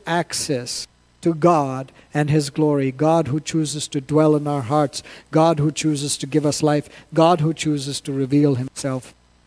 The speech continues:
Second, we have received the ministry that brings righteousness versus the ministry that brought condemnation.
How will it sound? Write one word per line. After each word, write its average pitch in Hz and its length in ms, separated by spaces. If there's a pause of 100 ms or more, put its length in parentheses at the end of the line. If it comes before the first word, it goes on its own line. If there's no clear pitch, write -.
(1000)
Second, 190 340 (520)
we 190 180
have 185 220
received 196 720
the 175 80
ministry 160 920 (440)
that 156 280
brings 190 640
righteousness 160 1040 (340)
versus 185 520
the 175 100
ministry 175 560
that 151 240
brought 160 380
condemnation. 151 800